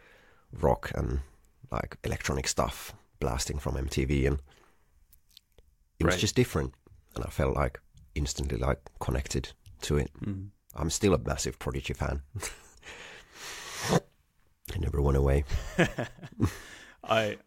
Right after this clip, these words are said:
Speaker 2: I, I like the Prodigy as well. Yeah, it's, um, man, the nineties. I, I,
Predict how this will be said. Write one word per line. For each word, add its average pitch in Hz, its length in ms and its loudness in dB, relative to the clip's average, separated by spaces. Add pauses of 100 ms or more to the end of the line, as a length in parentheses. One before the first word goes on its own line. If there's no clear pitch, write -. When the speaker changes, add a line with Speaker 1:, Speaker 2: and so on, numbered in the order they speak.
(120)
Speaker 2:
I, 101 340 -2
I 107 60 -2
like 104 180 -4
the 104 100 -8
Prodigy 98 400 0
as 95 160 2
well. 92 360 2 (600)
Yeah, 92 240 4
it's, - 340 2
um, 98 580 4 (1000)
man, 123 280 4
the 113 100 4
nineties. 107 600 4
I, 101 400 2 (920)
I, - 120 0